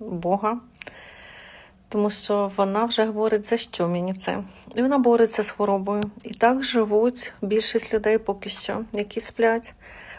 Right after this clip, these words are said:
в матриці, в ілюзії, і вважають, що хвороба — це і є вони. Не, така, знаєте,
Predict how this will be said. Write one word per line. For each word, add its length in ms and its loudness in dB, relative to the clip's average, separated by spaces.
в 60 -4
матриці, 500 4
в 60 0
ілюзії, 560 2
і 40 0
вважають, 380 4
що 160 0
хвороба — 480 4
це 460 4
і 80 4
є 160 8
вони. 340 4
Не, 600 6
така, 260 6
знаєте, 560 4